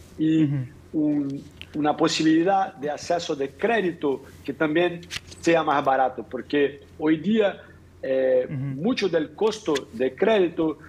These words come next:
Speaker 1: se queda por, eh, la industria financiera, que por veces está un poco costosa, ¿no? Todo el, el trabajo de análisis de crédito, de, de la aprobación,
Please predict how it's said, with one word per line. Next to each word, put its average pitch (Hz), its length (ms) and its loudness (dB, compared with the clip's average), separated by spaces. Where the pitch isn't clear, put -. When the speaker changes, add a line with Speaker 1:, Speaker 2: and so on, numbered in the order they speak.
Speaker 1:
se 165 220 -2
queda 180 380 2
por, 165 340 0
eh, 127 600 0
la 151 220 0
industria 175 400 0
financiera, 185 580 0
que 165 100 -2
por 147 180 0
veces 165 540 -2
está 147 220 2
un 147 100 -2
poco 170 300 0
costosa, 139 580 0
¿no? 131 260 -2
Todo 175 240 4
el, 165 120 -2
el 147 160 -4
trabajo 143 460 0
de 131 340 -4
análisis 160 420 -4
de 170 160 -2
crédito, 175 680 0
de, 127 500 0
de 131 120 -4
la 135 80 2
aprobación, 165 800 0